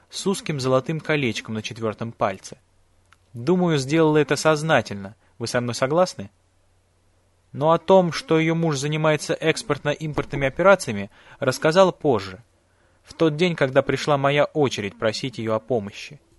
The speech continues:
В кабине лифта я предупредил, что не стоит возлагать на меня особых надежд.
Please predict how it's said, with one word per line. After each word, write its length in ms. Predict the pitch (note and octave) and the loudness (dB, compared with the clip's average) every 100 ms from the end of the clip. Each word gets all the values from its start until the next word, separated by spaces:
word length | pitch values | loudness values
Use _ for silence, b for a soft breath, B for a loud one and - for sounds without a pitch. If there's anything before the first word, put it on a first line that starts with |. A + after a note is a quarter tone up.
| _ _ | _ _
В 120 | - | -4
кабине 420 | - B2 D3+ D3+ | 2 2 2 -2
лифта 320 | D#3+ F#3 - | 0 -2 -2
я 140 | D3 D3 | 0 0
предупредил, 720 | C#3 C3+ C#3 C#3 C#3+ F#3 F#3 b b b | 0 -6 -4 -6 -4 -4 -4 b b b
что 260 | - - F#3 | -10 -4 -2
не 120 | F#3 | -2
стоит 380 | - F3+ B2+ A2+ | 0 2 2 0
возлагать 500 | A2+ B2 C3 D#3 - | -2 0 0 -2 -4
на 40 | |
меня 260 | B2+ B2+ B2 | -6 -2 -2
особых 400 | - C3+ A#2+ - | -2 -4 -4 -4
надежд. 440 | C3+ A#2+ G2 - | -6 -6 -10 -14